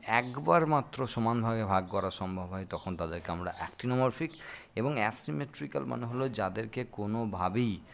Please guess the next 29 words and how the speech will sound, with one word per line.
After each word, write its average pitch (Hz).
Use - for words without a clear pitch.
সমান 113
দুই 107
ভাগে 107
ভাগ 90
করা 92
একবারও 101
পসিবল 123
না, 82
তাদেরকে 95
আমরা 90
অ্যাসিমেট্রিক্যাল 98
বলি। 82
আহ, -
জাইগোমরফিকের 123
ক্ষেত্রে 107
ধরো 110
জবা 104
আবার 98
একটি 98
উদাহরণ, 90
অ্যাক্টিনোমরফিকের 117
ক্ষেত্রে 110
ধরো 107
অপরাজিতা 104
ফুল 95
একবার 104
ভাগ 98
করা 92
যাবে, 90